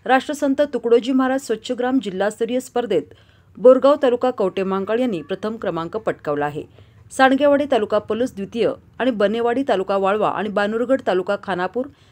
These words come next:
ग्रामपंचायतीला विभागून तृतीय क्रमांक जाहीर झाला आहे. जिल्हा परिषद मुख्य कार्यकारी अधिकारी तृप्ती दोडमिसे आणि उपमुख्य कार्यकारी अधिकारी किरण सायमोते यांनी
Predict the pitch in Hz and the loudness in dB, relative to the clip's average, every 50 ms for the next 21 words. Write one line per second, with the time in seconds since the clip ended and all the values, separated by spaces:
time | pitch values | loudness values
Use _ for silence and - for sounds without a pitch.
0 | _ _ - - 233 254 269 269 - 240 196 185 - 202 208 247 220 165 143 160 | _ _ -2 2 4 4 4 4 2 0 -2 -2 -4 -4 -2 0 0 0 0 0
1 | 196 180 220 226 220 254 262 254 - 220 220 - 247 254 - 220 165 170 170 170 | -2 0 0 0 0 0 -2 -4 -4 -6 -2 0 -2 0 0 -2 -4 -4 -4 -4
2 | - 220 - 190 165 160 190 202 - 196 156 151 151 156 160 - - _ _ _ | -6 -4 -4 -4 -6 -6 -8 -8 -8 -6 -4 -4 -4 -4 -6 -8 -12 _ _ _
3 | _ - - _ _ - - 247 247 269 277 277 285 269 277 285 226 226 220 220 | _ -20 -20 _ _ -6 -2 2 4 4 4 4 2 0 -2 -4 -4 -4 -6 -4
4 | - 254 240 - 208 170 170 175 190 196 196 208 190 202 220 247 226 175 147 139 | -2 -2 0 2 2 0 0 0 -2 -4 -4 -4 -4 -4 -4 -2 -2 -2 -4 -6
5 | - 208 202 - - 226 190 196 180 170 180 208 208 - 185 139 - - 185 220 | -6 -8 -8 -8 -10 -4 -2 -2 -2 -2 -4 -8 -8 -6 -6 -6 -6 -6 -6 -6
6 | 220 220 - 240 240 240 - - 269 262 - 196 165 170 170 185 185 208 214 175 | -4 0 -2 -2 -2 -2 -4 -2 -2 0 0 0 0 0 -2 -4 -4 -2 -2 -2
7 | 175 196 190 - 220 247 - - - 208 202 208 220 214 220 185 170 180 208 226 | -4 -4 -6 -4 -4 -4 -4 -4 -4 -2 -2 -2 -4 -4 -2 -2 -2 -2 -2 -2
8 | 226 226 220 233 233 196 151 139 | 0 2 2 2 2 0 -4 -8